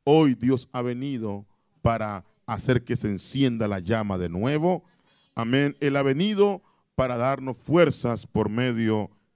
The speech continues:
de su palabra. Génesis capítulo veinticuatro, allí sentaditos como están. Génesis capítulo veinticuatro, verso sesenta y dos. Cuando lo encuentren,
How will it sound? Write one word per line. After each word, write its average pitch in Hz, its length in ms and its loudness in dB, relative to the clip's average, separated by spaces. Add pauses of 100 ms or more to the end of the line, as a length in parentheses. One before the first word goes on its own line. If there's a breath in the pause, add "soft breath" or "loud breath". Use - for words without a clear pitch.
(120)
de 104 180 0
su - 400 -4
palabra. 87 720 -8 (640)
Génesis 175 520 -2
capítulo 156 580 -4
veinticuatro, 165 880 -8 (340)
allí 113 240 -8
sentaditos 127 640 -8
como 110 220 -10
están. 131 460 -12 (1080)
Génesis 202 400 -4
capítulo 185 520 0
veinticuatro, 160 800 -2
verso 143 400 -2
sesenta 135 520 -4
y 120 60 -4
dos. 95 480 -10 (540)
Cuando 98 200 -8
lo 98 80 -8
encuentren, 165 640 -6